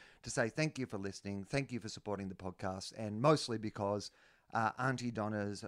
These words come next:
Big Ol' House of Fun is now out on Netflix, and I wanted to get this up as, ep-, this episode, uh, ep as quickly. That's, I wanted to say this episode up as quickly, but instead I said this episode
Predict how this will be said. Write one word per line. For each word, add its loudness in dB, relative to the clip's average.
Big 4
Ol' 10
House 2
of -10
Fun -2
is -2
now 4
out 4
on 0
Netflix, -6
and -2
I 0
wanted 0
to -4
get -8
this -6
up -4
as, -8
ep-, -4
this -4
episode, 2
uh, 2
ep 2
as 0
quickly. -2
That's, 0
I 0
wanted 4
to -2
say 2
this -2
episode 0
up -2
as -2
quickly, -4
but 0
instead -2
I 4
said -2
this -4
episode 2